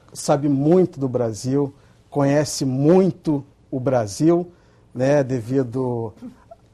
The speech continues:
aos programas de te-, de T V, às novelas em si, enfim. Agora, ao,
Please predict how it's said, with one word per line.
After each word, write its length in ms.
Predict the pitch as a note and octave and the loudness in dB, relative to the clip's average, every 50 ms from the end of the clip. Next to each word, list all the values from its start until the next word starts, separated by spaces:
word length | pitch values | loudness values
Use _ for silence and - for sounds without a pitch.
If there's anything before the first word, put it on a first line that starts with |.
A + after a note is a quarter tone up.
| _ _ _ | _ _ _
aos 200 | D#3 D3 - - | -8 -8 -8 -4
programas 520 | - C#3 C#3 A#2 C#3 C#3+ C#3 C#3 C3+ A#2 | -4 -4 -2 0 0 0 0 0 -2 -2
de 100 | G#2 C3 | -4 -8
te-, 200 | - - C3+ C3 | -8 -6 -8 -8
de 160 | - - B2 | -8 -8 -12
T 160 | A#2 - B2+ | -10 -8 -10
V, 640 | A2+ G2 A#2+ F3+ G3 F#3 F3+ E3+ D#3 D3 C#3 C3+ - - | -8 0 2 4 4 6 6 4 4 4 2 0 -4 -8
às 220 | - C3 C3 A#2 B2+ | -8 -8 -8 -6 -6
novelas 840 | C3 A#2+ A2 G#2 A2+ D3+ F3 F3+ F3+ F3+ E3+ D#3+ D3+ C#3+ C3 A2+ C3+ | -6 -8 -8 -2 2 4 6 6 6 6 6 4 4 0 -2 -2 -4
em 100 | C#3 B2+ | -6 -6
si, 360 | - - - B2+ A#2 G2+ - _ _ - _ _ | -8 -10 -8 -8 -8 -8 -12 _ _ -20 _ _
enfim. 380 | D3 C3 - - - B2 G#2+ G2 _ _ _ - _ _ _ _ _ _ _ _ _ | -6 -6 -4 -4 -4 -6 -6 -6 _ _ _ -20 _ _ _ _ _ _ _ _ _
Agora, 640 | - A3 G#3+ E3+ C3 D3 D3 C#3+ C#3 C#3 C3 C#3 - _ _ - _ _ _ _ _ _ _ | 2 2 2 4 4 4 4 6 4 4 0 -2 -8 _ _ -20 _ _ _ _ _ _ _
ao, 240 | G#3 A#3 B3 A#3+ | 0 0 0 0